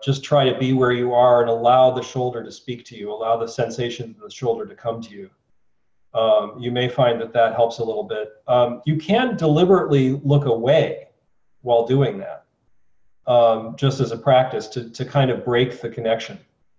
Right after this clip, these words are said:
Um, and, and I've done that in the past, and I think that's fruitful. Um, but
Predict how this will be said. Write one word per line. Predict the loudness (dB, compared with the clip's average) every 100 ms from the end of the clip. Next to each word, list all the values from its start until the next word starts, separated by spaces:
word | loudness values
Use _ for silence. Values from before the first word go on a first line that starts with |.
| _ _ _ -6
Um, | 2 2 0
and, | -6 -8 -6
and | 0
I've | 0 4
done | 4
that | 4 2
in | -4
the |
past, | -2 0 0 -2
and | -12
I | -10
think | -10 -6
that's | -8
fruitful. | -8 -14 -14 -14 -16 -16 _ _ _ _ _ _
Um, | 0 2 2 0 -10 -20 _ _ _ _ -12
but | 0 4 4 0 -14